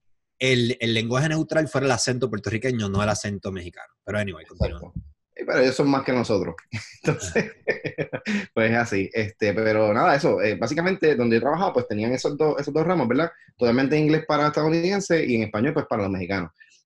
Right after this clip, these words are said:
Speaker 2: ¿Y qué pasa? En, en la rama, eh, de,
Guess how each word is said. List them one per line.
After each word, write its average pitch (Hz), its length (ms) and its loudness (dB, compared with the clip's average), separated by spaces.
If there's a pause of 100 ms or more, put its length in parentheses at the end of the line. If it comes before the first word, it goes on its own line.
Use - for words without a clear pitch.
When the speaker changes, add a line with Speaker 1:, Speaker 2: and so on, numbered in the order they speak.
(100)
Speaker 2:
¿Y 120 160 0
qué 123 100 2
pasa? 101 380 0
En, 117 340 2
en 123 260 0
la 120 220 2
rama, 160 560 0
eh, 165 260 2
de, 180 60 -4